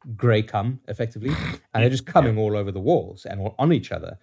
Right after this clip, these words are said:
Speaker 1: And it
Speaker 2: Mm-hmm.
Speaker 1: made me hard, one side of it, but the other side of it was like, "That's pretty cool prototyping." So what they did there is they created that prototype before they greenlit the project,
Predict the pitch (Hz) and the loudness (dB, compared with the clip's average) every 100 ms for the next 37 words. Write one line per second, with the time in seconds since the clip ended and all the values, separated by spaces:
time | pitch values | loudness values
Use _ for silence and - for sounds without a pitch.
0 | _ _ - 107 104 80 120 147 175 110 | _ _ -2 2 2 0 2 4 6 4
1 | 101 208 110 82 85 - 95 131 131 90 | 4 6 8 6 -2 -10 0 2 2 -2
2 | - 87 82 82 90 104 - 175 170 95 | -8 -14 -10 -10 -8 -8 -2 0 0 -2
3 | 90 87 90 - _ _ 285 285 - 185 | -2 -4 -6 -6 _ _ -6 -4 -2 -4
4 | 170 175 123 139 127 117 - - - - | 2 2 2 0 -2 -4 -8 -10 -20 -20
5 | _ _ - 127 160 143 143 107 151 110 | _ _ -2 0 2 2 0 4 4 4
6 | 92 101 - 127 120 98 - 113 101 87 | 2 -6 -6 -6 -2 -4 -2 -4 -4 -8
7 | 76 - _ _ _ _ - 98 - - | -10 -14 _ _ _ _ -8 -8 -6 0
8 | 117 110 104 95 110 104 104 92 - - | 2 2 0 -2 -4 -4 -4 -8 -8 -6
9 | 90 104 117 _ | -4 -4 -6 _